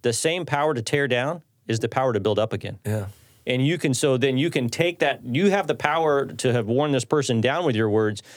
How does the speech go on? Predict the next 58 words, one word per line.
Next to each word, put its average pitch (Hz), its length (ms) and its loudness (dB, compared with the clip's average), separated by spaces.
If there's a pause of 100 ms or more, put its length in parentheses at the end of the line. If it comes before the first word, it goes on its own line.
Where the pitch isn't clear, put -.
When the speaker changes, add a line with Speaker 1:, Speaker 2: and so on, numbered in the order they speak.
(200)
Speaker 1:
but 127 260 2
by 143 160 4
the 131 80 0
Spirit 151 300 0
of 113 80 0
God, 135 220 2
you 123 60 0
have 127 60 0
the 107 80 0
power 117 200 0
to 110 80 -4
build 110 160 0
this 101 100 0
person 104 320 -2
back 95 240 -2
up. - 180 -2 (300)
So - 140 0
you 139 240 4
have 160 140 0
not, 160 280 -2 (340)
you're 135 120 2
not 156 200 0
like, 147 300 2
you 147 160 -2
know, 120 240 0 (160)
you've, 113 380 0
you've, 120 280 0
you've 147 160 2
failed, 214 340 2
you've 147 100 0
blown 196 240 4
it. 139 100 -2
No, 156 240 2 (200)
you 170 120 0
can 196 160 2
turn 156 200 0
that 127 180 0
thing 127 180 0
around 113 420 0 (260)
and 123 100 0
you 120 80 0
can 127 80 2
do 123 100 2
something 120 320 0
amazing. 120 380 2
I 170 80 2
was, 180 100 2
something 202 160 4
else 165 120 0
I 151 60 2
was 123 120 0
thinking 127 220 0
about, 120 280 0
uh, 120 100 2
in 117 200 2
verse 117 240 0
three. 120 300 -2 (360)
Um, 123 640 -2